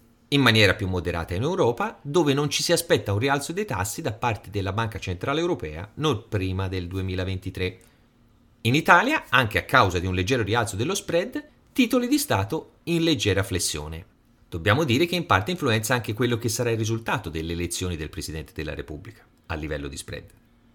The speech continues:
La variante Omicron, con l'aumento delle restrizioni, sta condizionando la ripresa che ci si aspettava e che incide sulla quotazione dei titoli azionari.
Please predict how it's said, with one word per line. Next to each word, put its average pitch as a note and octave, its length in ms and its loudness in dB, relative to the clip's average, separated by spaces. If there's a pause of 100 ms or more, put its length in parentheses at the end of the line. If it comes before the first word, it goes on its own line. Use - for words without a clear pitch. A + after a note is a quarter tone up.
(400)
La B2 140 8
variante F#2 420 6
Omicron, B3 640 0
con G#2 140 0
l'aumento E2+ 400 0
delle D#2 180 -4
restrizioni, D3 600 -2
sta B3+ 240 0
condizionando B3+ 640 2
la D#3+ 80 2
ripresa E3+ 420 0
che E3 140 -4
ci B2+ 100 -4
si - 80 -2
aspettava - 720 -6
e F3 160 -4
che - 140 0
incide F3+ 720 0 (100)
sulla A2 500 -2
quotazione B2 800 -2
dei G#2+ 160 -4
titoli E2+ 300 -4
azionari. - 500 -10